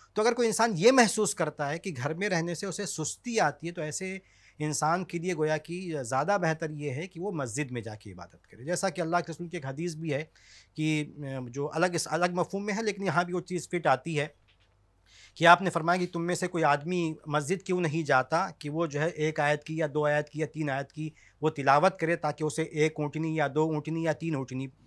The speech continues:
जो है मिले। तो गोया कि अल्लाह के रसूल सल्लल्लाहु अलैहि वसल्लम ने हमें तरगीब ये भी दिलाई है कि इंसान कुरान की तिलावत मस्जिद में जाकर भी करे।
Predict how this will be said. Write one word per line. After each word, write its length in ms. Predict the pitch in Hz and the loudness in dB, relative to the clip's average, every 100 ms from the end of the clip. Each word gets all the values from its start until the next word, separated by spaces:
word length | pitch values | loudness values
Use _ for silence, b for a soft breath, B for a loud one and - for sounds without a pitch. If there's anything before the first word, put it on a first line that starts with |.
| - | -20
जो 140 | 127 131 | -6 -4
है 80 | 147 | -2
मिले। 280 | 127 123 104 b b b b | -2 -4 -6 b b b b
तो 60 | 190 | 2
गोया 240 | 170 208 | 4 6
कि 120 | 233 220 | 6 4
अल्लाह 260 | 196 226 | 4 2
के 120 | 226 185 | 2 -4
रसूल 300 | 170 220 220 | -4 -4 -4
सल्लल्लाहु 280 | 190 180 180 | -4 -4 -4
अलैहि 80 | |
वसल्लम 180 | 190 208 | -6 -4
ने 80 | 202 | -4
हमें 180 | 175 233 | -4 -2
तरगीब 480 | 175 160 - 226 190 | 0 0 -2 -4 -2
ये 160 | 175 | -2
भी 120 | 175 233 | -2 -2
दिलाई 340 | 214 170 151 | 2 2 2
है 220 | 123 175 233 b b b 226 | -4 -8 -10 b b b -8
कि 60 | |
इंसान 440 | 196 180 170 196 226 | -2 0 2 2 0
कुरान 380 | 175 170 208 220 | 0 2 2 0
की 120 | - | -6
तिलावत 360 | 180 180 220 180 | 0 2 2 2
मस्जिद 300 | 170 156 233 | -2 0 -2
में 80 | 254 | 6
जाकर 300 | 220 175 139 | 6 6 2
भी 120 | 113 | -4
करे। 240 | 185 220 | -10 -16